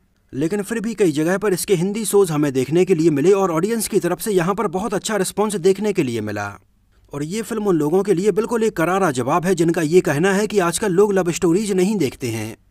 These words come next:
ये चीज बिल्कुल गलत है। लोग लव स्टोरीज आज भी देखना पसंद करते हैं, लेकिन वो लव स्टोरी सीतारामम के जैसी होनी चाहिए, या इसके पहले तमिल सिनेमा में आई विजय सेतुपति की फिल्म नाइंटी सिक्स के जैसी बिल्कुल प्योर होनी चाहिए।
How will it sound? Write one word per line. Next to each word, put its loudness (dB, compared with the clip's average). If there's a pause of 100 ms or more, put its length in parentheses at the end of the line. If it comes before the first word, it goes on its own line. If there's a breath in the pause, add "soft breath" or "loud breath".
(240)
ये -2
चीज -6
बिल्कुल -2
गलत -2
है। -4
लोग 2
लव 0
स्टोरीज 0
आज -2
भी -2
देखना 0
पसंद 0
करते 0
हैं, 0
लेकिन 2
वो 0
लव 0
स्टोरी -2
सीतारामम 0
के 0
जैसी 2
होनी 0
चाहिए, -6 (500)
या -2
इसके -4
पहले 0
तमिल 2
सिनेमा 0
में 2
आई 2
विजय -2
सेतुपति -2
की -6
फिल्म -2
नाइंटी 0
सिक्स -8
के 2
जैसी -2
बिल्कुल 0
प्योर -2
होनी 0
चाहिए। -6